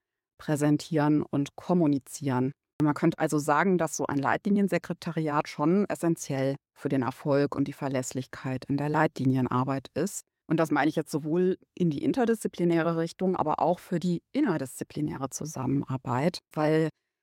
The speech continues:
also man muss sich das ja mal klar machen, jede Mandatsträgerin, jeder Mandatsträger, egal jetzt ob Professorin, wissenschaftliche Mitarbeiterin oder erfahrene Expertin aus der Praxis,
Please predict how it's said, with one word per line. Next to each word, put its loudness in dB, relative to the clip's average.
also 0
man 2
muss 0
sich -4
das -6
ja 2
mal 0
klar -2
machen, 0
jede 0
Mandatsträgerin, 0
jeder 2
Mandatsträger, 0
egal 0
jetzt -4
ob -6
Professorin, 0
wissenschaftliche 0
Mitarbeiterin 2
oder 0
erfahrene 2
Expertin 0
aus -6
der -6
Praxis, -2